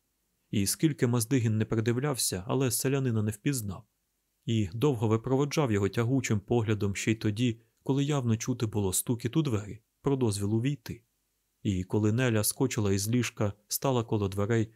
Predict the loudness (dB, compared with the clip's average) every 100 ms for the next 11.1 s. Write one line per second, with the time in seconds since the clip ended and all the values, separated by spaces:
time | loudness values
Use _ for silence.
0 | _ -2 0 -2 -2 -2 0 -2 0 0
1 | -4 -8 -18 -18 -20 _ _ _ _ _
2 | -6 0 0 0 0 0 2 2 2 0
3 | 0 2 2 2 0 0 0 -2 0 0
4 | 0 -2 -2 0 2 2 -2 _ _ -4
5 | -2 2 2 2 2 2 4 2 0 0
6 | 0 0 2 2 0 -2 -2 0 -2 -4
7 | -4 _ _ _ _ _ _ _ _ _
8 | _ _ _ 4 4 2 -6 -2 2 4
9 | 4 0 -10 _ _ _ _ _ _ _
10 | _ -2 -2 -2 -2 0 0 -2 -4 -4